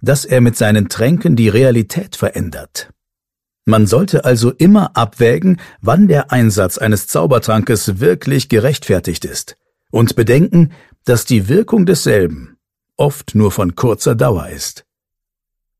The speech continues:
Nicht zu unterschätzen sind die Wechselwirkungen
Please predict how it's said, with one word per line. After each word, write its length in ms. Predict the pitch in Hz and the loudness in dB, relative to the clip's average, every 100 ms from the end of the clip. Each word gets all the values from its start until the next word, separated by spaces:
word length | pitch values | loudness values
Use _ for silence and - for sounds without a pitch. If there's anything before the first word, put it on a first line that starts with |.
| _ | _
Nicht 280 | 127 208 - | 0 0 0
zu 100 | - | 0
unterschätzen 800 | 151 113 98 123 175 - 233 165 | 2 0 0 -4 -4 -2 0 2
sind 220 | 180 160 | 0 0
die 140 | 117 | 0
Wechselwirkungen 920 | 98 - 135 110 117 127 120 120 107 | 0 -2 -2 2 2 2 2 4 2